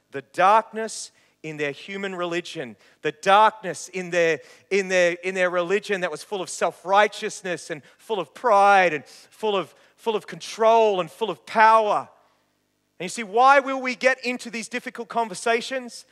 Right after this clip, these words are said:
Because Jesus not only said, "I am the light," he said to his church, what did he say? Come on,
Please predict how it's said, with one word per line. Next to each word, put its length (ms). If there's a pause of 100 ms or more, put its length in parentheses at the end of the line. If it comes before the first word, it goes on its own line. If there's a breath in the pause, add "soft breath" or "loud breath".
(340 soft breath)
Because 260
Jesus 440
not 120
only 200
said, 320
"I 240
am 240
the 100
light," 300
he 100
said 280
to 100
his 160
church, 340
what 80
did 120
he 100
say? 260 (2000)
Come 140
on, 300